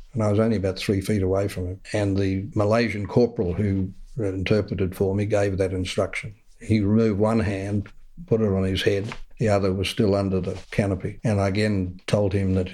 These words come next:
this time, last instruction, take your hand out from under the canopy slowly and put it on your head. He started to remove his hand, and he had a machine pistol in it. And I remember taking the first squeeze on the, the first pressure on the trigger of the Thompson submachine gun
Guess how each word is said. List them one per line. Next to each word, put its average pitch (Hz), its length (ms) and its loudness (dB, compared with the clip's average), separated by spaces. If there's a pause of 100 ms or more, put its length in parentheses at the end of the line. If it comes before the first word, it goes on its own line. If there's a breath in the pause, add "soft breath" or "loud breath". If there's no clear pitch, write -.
(160)
this 113 420 -2
time, 98 460 -2
last 104 500 -2
instruction, 92 800 -4
take 107 260 -2
your 98 100 -2
hand 101 360 0
out 98 200 0
from 95 160 -4
under 98 300 0 (380)
the 104 60 -10
canopy 101 440 -2
slowly 98 460 0
and 95 120 -2
put 107 120 -2
it 101 120 -2
on 101 140 0
your 95 120 0
head. 110 280 -2 (100)
He 104 160 -2
started 107 400 0
to 95 80 0
remove 101 360 2
his 98 160 -4
hand, 107 420 -2
and 95 100 -6
he 98 100 -4
had 104 160 -2
a 104 40 -2
machine 101 400 -2
pistol 98 480 -2
in 95 80 -4
it. 92 200 -10
And 107 260 2
I 101 140 0
remember 104 480 2
taking 104 420 -2
the 95 80 0
first - 540 0
squeeze 107 420 0
on 95 180 0
the, 92 200 -2 (520)
the 117 120 -2
first - 340 0
pressure 107 380 0
on 98 100 0
the 95 80 -2
trigger 104 320 0
of 92 80 -2
the 95 120 -2
Thompson 101 520 -2
submachine 107 600 0
gun 101 300 -4